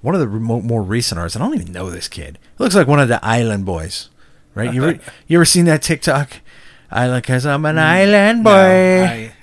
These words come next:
Speaker 2: I can't say that I have.
Speaker 1: Good.
Speaker 2: I
Speaker 1: Keep your sanity. There's no need for you to waste your time on it. It's horrible. It's dog shit. Don't watch it. But this kid comes out, and, and I don't know if he's one of these people. I don't know if,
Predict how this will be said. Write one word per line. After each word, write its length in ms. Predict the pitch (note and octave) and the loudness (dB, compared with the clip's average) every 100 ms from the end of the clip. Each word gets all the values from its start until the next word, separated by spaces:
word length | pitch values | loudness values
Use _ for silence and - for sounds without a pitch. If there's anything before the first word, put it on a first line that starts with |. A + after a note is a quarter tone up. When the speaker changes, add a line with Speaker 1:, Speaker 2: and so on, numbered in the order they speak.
| - | -20
Speaker 2:
I 80 | A2+ | -18
can't 340 | - A2+ G#2+ - - | -14 -14 -16 -20 -18
say 160 | A2+ | -14
that 100 | G#2+ | -12
I 60 | G#2 | -10
have. 80 | G#2 | 2
Speaker 1:
Good. 220 | D3 A#2+ | 4 4
Speaker 2:
I 60 | G2 - _ - | 0 -12 _ -4
Speaker 1:
Keep 200 | D3 C3 | -2 -2
your 120 | B2 | -2
sanity. 680 | - A#2+ G#2+ F#2+ G2 G2+ | 0 0 0 -4 -6 -4
There's 240 | A2+ A#2 A#2+ | -4 -2 0
no 160 | B2+ | 2
need 200 | B2 A#2+ | 2 0
for 140 | - B2 | -2 -2
you 60 | |
to 60 | A2 | 0
waste 300 | G#2 A2 - | 0 -2 -4
your 60 | G2 | -6
time 340 | - A2 G#2 | -2 -2 -2
on 200 | F#2 F2+ | -4 -6
it. 40 | |
It's 120 | F2+ - | -10 -14
horrible. 540 | - B2 A#2+ A#2 G#2+ | -4 0 0 0 -4
It's 120 | G2 | -6
dog 320 | - A2+ G#2+ | -2 -2 -2
shit. 240 | - A2 G#2+ | -4 -6 -6
Don't 220 | G2+ F2 | -6 -6
watch 200 | F#2+ - | -8 -8
it. 80 | - _ - - - - - _ _ _ _ _ _ - - _ | -14 _ -20 -20 -20 -20 -20 _ _ _ _ _ _ -20 -20 _
But 160 | C#3+ D3 | 2 4
this 180 | D3+ C#3 | 4 2
kid 200 | - F#3 | 2 2
comes 260 | F3+ E3+ | 2 2
out, 180 | B2 C3+ | 2 0
and, 100 | C#3+ | 0
and 160 | C#3 E3 | 0 2
I 140 | D#3+ | 4
don't 160 | G3 E3 | 4 4
know 140 | C3 | 4
if 100 | A#2+ | 2
he's 180 | B2+ G2+ | 0 -2
one 120 | G#2+ | -2
of 80 | G#2 | -2
these 160 | G2 F2+ | -4 -6
people. 560 | G2 F2 - E2 F2 | -6 -6 -8 -10 -10
I 140 | - A2+ | -8 -4
don't 300 | B2 A#2 G2+ | -2 -2 -2
know 440 | A2 G#2 G2+ G2 | -2 -2 -2 -4
if, 800 | - G#2 G2 F#2 F#2 - - - | -6 -6 -4 -4 -6 -10 -12 -14